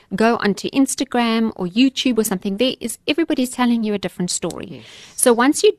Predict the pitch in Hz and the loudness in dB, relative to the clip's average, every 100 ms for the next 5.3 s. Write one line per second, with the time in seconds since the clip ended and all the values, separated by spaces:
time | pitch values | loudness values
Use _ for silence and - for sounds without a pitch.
0 | - 233 277 285 277 285 311 240 226 214 | 0 0 0 0 0 2 2 4 4 2
1 | 190 247 339 - - 247 208 180 196 208 | 0 -2 -2 -4 -6 -2 0 0 0 2
2 | 269 254 262 254 349 269 208 214 285 349 | 2 0 -4 -2 0 0 0 0 2 2
3 | 208 220 247 - 220 190 185 185 220 202 | 2 -2 -4 -4 -6 -2 -4 -4 -6 -6
4 | 202 - 190 175 185 190 185 175 160 - | -6 -6 -4 -2 0 0 -2 -4 -6 -6
5 | - - _ | -10 -10 _